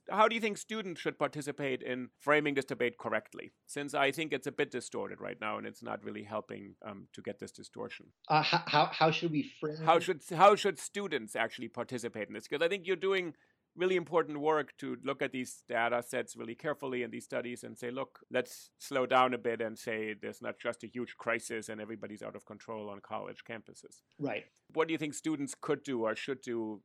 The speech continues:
Speaker 1: Because they're, they're really in this. They are the agents in this largely.
Speaker 2: Right. Well, I'm tempted to say stu-,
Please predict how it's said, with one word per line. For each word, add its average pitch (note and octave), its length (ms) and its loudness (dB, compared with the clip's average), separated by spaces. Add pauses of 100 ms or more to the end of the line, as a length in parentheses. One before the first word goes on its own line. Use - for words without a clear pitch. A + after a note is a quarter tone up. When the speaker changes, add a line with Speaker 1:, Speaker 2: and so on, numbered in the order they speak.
Speaker 1:
Because A2 260 -8
they're, B2 240 2
they're C#3 200 2
really C3+ 260 2
in C3 140 0
this. F#2+ 160 -6
They A#2 100 -4
are A2+ 80 0
the G#2+ 160 -6
agents G#2+ 400 -6
in F#2+ 140 -16
this F#2+ 200 -12
largely. F#2+ 460 -12 (1120)
Speaker 2:
Right. C3+ 300 6
Well, D#3+ 380 8
I'm F3 180 4
tempted A#3+ 460 6
to B2+ 100 6
say B2+ 540 6
stu-, - 420 2